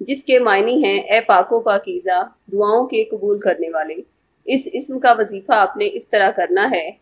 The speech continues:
कि आपकी जो भी परेशानी हो, उसे जहन में रख कर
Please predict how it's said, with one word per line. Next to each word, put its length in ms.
कि 100
आपकी 300
जो 200
भी 140
परेशानी 580
हो, 180
उसे 300
जहन 300
में 140
रख 260
कर 260